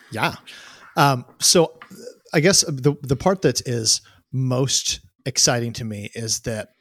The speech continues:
you do a lot of photography that's stuff that I don't really do. And I, I'm, I'm looking forward to hearing more about that, specifically wildlife.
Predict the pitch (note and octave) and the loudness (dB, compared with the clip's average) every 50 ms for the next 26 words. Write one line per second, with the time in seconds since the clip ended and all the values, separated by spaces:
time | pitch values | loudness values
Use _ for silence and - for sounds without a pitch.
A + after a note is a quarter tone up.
0 | _ _ - - - B2 A#2 A#2+ C3 D3 D#3+ C#3+ C#3 C3+ C3 B2+ B2+ B2 A#2+ _ | _ _ -20 -18 -14 -10 -4 -2 0 0 0 0 0 0 2 0 0 -2 -4 _
1 | _ _ _ - - B2 A#2 A#2 A#2 B2+ C3 - - B2+ - A#2 A#2 G#2+ G#2+ - | _ _ _ -10 -8 -4 -4 -2 -2 -2 -4 -4 -6 -6 -4 -4 -6 -6 -8 -10
2 | - A2+ G#2 G2 - - - A2 - A#2+ F2+ E2 G2+ G#2+ G#2+ - - F#2+ F#2 E2+ | -10 -10 -6 -4 -4 -4 -4 -6 -10 -12 -12 -10 -10 -10 -12 -12 -14 -14 -14 -14
3 | E2+ D#2+ F2+ - - - _ _ _ _ _ - - A2 G#2+ G#2 G2+ G#2+ A2+ A2+ | -14 -14 -14 -16 -16 -20 _ _ _ _ _ -14 -12 -12 -10 -8 -8 -6 -8 -8
4 | A2+ _ _ _ - A2 A2 G#2+ A2 A2 A2 _ - A#2+ A#2+ A#2 A#2+ B2 B2 - | -8 _ _ _ -14 -12 -10 -10 -10 -10 -10 _ -8 -8 -6 -2 -2 -2 -2 -2
5 | C3+ A2+ - - A#2 A2+ G#2+ G#2 G2 A2 G#2+ G2+ G2 G2 G2 F#2+ G2 G2+ G2 F2 | -4 -6 -4 -6 -6 -6 -6 -8 -10 -10 -10 -8 -10 -10 -12 -12 -12 -12 -12 -12
6 | G2 F#2 F2+ F2+ - - F#2+ D#2 C#2 - - - - - B2+ - B2+ - - - | -12 -14 -14 -14 -16 -16 -14 -14 -14 -10 -10 -8 -4 -2 -2 -2 -2 -4 -8 -12
7 | A2+ G2 F#2+ F2+ F#2 G2+ G2+ A2+ B2 D3 C#3+ - - | -12 -12 -12 -12 -12 -12 -8 -6 -6 -6 -6 -8 -14